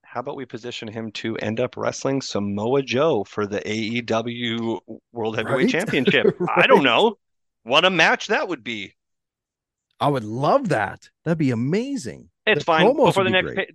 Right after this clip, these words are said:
Speaker 1: before the next pay-per-view, there'll be a week of build, and then you'll get it.
Speaker 2: <laughs>
Speaker 1: Um, some stuff on the card. Um, Toni Storm and Riho, I didn't hate. I didn't also think it was spectacular.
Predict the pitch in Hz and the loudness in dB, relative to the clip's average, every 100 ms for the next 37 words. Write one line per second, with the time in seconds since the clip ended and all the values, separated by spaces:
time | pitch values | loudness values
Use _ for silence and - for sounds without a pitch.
0 | _ 185 208 190 180 190 156 160 151 139 | _ -4 -2 -2 -2 -2 -4 -4 -4 -4
1 | 135 131 139 123 120 131 127 120 117 104 | -4 -4 -6 -6 -2 -2 -2 -6 -6 -6
2 | 101 104 113 - - - - - 202 202 | -4 -2 -2 -6 -20 -18 -18 -2 0 0
3 | - 202 214 - 196 - 202 - - 185 | 0 0 0 0 -2 -2 -4 -2 -4 -6
4 | - 190 - - _ - 170 170 165 - | -6 -8 -8 -16 _ 0 4 4 0 -6
5 | - - 190 - 180 180 170 180 170 170 | -10 -4 -2 0 0 0 -2 0 0 0
6 | 151 143 139 139 165 151 156 143 135 147 | 0 -2 -2 -6 -6 -8 -6 -8 -4 -4
7 | 147 147 113 107 98 170 202 - - - | -2 -4 -4 -8 -8 -8 -8 -12 -16 -8
8 | 117 117 117 113 123 117 107 104 98 - | -4 -2 -2 -4 -6 -8 -8 -8 -6 -6
9 | - - 135 - 139 131 | -4 -2 -2 0 0 2